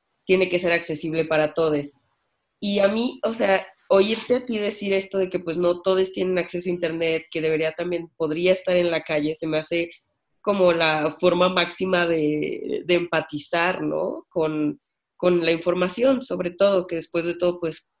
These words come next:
cuánto poder no da la información, ¿no? Creo que eso va como muy,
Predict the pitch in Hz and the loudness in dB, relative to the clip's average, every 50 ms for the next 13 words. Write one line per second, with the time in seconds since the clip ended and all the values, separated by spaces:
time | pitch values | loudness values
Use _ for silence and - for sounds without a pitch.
0 | _ - - 175 170 180 180 180 175 175 170 160 165 170 160 165 165 160 160 160 | _ 0 0 2 2 2 -2 -4 -4 -2 -2 0 0 0 -2 -2 -4 -4 -2 -2
1 | 160 160 160 160 160 156 156 156 156 151 147 - - 170 160 156 160 160 160 180 | -2 -2 -2 -4 -4 -6 -8 -6 -6 -6 -8 -6 -4 -4 -4 -4 -4 -6 -6 -6
2 | 277 302 _ _ _ _ _ _ _ _ _ _ _ _ - 190 190 190 - 208 | -8 -10 _ _ _ _ _ _ _ _ _ _ _ _ -2 -2 -2 -2 -2 -2
3 | 202 190 190 208 185 175 170 165 - 180 180 175 160 156 160 165 160 160 160 165 | -2 -2 -2 -2 0 0 0 0 0 -4 -2 0 -2 -2 -2 -4 -4 -4 -4 -4
4 | 170 160 156 156 143 139 - | -4 -4 -4 -4 -4 -6 -8